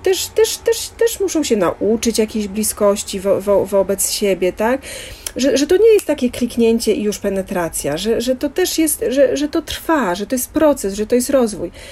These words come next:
No ale wiesz, jak widzisz taki film, no to naprawdę, no, no, no wydaje się, że to wszystko jest takie raz, dwa, trzy,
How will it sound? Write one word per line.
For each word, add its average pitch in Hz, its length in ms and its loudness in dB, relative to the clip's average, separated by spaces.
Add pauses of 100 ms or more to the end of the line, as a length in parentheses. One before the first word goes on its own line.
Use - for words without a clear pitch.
(320)
No 202 80 -2
ale 214 140 2
wiesz, 214 180 0
jak 196 120 -2
widzisz 214 260 -4
taki 214 260 -6
film, 185 440 -4 (960)
no 185 100 -6
to 196 100 -2
naprawdę, 214 400 0
no, 196 140 -2
no, 185 180 -4
no 190 100 -4
wydaje 190 340 0
się, 202 120 -6
że 196 100 -6
to 208 100 -8
wszystko 196 300 -6
jest 196 140 -6
takie 190 220 -6
raz, 247 220 2
dwa, 202 200 -2
trzy, 277 300 2